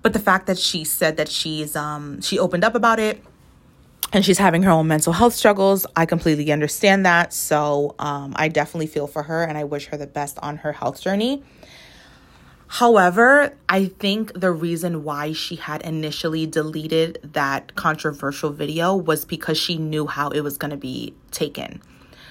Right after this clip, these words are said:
Like, you know that if you have, if anything that you, if anybody that you follow is only an influencer, if you only follow influencers and influencers only follow you,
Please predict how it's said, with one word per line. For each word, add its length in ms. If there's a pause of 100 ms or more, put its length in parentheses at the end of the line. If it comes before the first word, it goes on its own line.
(180)
Like, 280
you 160
know 440
that 300
if 260
you 140
have, 640 (720)
if 160 (400)
anything 680
that 280
you, 760 (1500)
if 80
anybody 320
that 120
you 140
follow 540
is 260
only 300
an 60
influencer, 500
if 140
you 120
only 200
follow 280
influencers 680
and 160
influencers 500
only 200
follow 240
you, 300